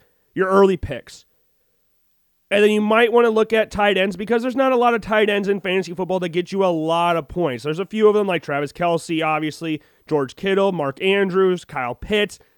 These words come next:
Dallas Goedert. Like, these guys, you're gonna get them a little later, but some people like to wait till the end. But once you see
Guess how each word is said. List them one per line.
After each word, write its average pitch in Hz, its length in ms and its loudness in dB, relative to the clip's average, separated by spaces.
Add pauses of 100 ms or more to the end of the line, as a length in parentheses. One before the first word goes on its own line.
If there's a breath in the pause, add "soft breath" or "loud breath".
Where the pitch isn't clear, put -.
(140)
Dallas 160 320 -4
Goedert. 196 260 4
Like, 185 160 -2
these 233 220 -2
guys, 214 260 2 (340 soft breath)
you're 233 140 2
gonna 269 140 4
get 226 160 0
them 220 100 0
a 220 40 2
little 214 180 2
later, 202 220 2
but 196 120 -2
some 226 220 -2
people 208 180 -4
like 185 180 -2
to 180 60 -6
wait 175 160 -4
till 165 80 -10
the 165 140 0
end. 165 160 0
But 151 140 -6
once 247 280 4
you 330 120 6
see 208 480 -4